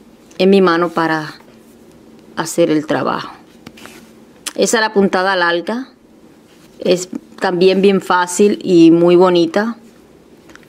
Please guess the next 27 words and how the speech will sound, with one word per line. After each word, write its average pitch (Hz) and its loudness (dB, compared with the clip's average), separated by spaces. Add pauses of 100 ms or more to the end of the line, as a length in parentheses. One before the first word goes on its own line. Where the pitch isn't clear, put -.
(140)
Tú 190 6
vas 185 -2
a - -4
continuar 170 0
en 175 0
ese 165 -2
estilo 170 2
hasta 165 -6
llegar 160 -2
al 160 -4
final. 160 -4 (880)
Ahí 165 -4
está. - -8 (1300)
Esa 185 0
es 196 0
la 190 -2
puntada 170 0
larga. 160 -4 (1500)
Ahí, 165 -4 (380)
como 160 2
pueden 165 2
ver. 196 0 (460)
Es 185 2
bien 208 0
fácil 202 -2
y 175 4
muy, 180 2